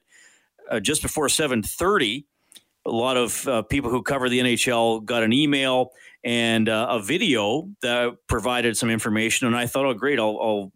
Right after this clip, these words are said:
watch this video during the seven thirty news and maybe I can give people some updates." Well, the video was forty-nine minutes long, so I <laughs> watched it after work last night.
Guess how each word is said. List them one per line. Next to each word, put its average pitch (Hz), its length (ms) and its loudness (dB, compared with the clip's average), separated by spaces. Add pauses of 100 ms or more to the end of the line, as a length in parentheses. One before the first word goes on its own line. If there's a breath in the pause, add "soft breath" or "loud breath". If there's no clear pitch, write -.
watch 117 320 -2
this 107 140 -2
video 120 240 0
during 117 220 0
the 104 60 0
seven 110 300 -2
thirty 107 220 -2
news 117 320 0
and 104 100 0
maybe 110 220 2
I 101 60 0
can 104 100 -4
give 104 160 -2
people 104 240 -2
some 107 140 0
updates." 110 440 -2 (240 loud breath)
Well, 147 100 -2
the 156 80 2
video 185 280 2
was 139 160 2
forty-nine 143 480 2
minutes 120 260 0
long, 110 300 0
so - 160 0
I 131 40 4
<laughs> 147 120 2
watched - 340 -2
it 170 60 0
after 143 360 -2
work 147 280 -2
last 131 300 -2
night. 131 260 0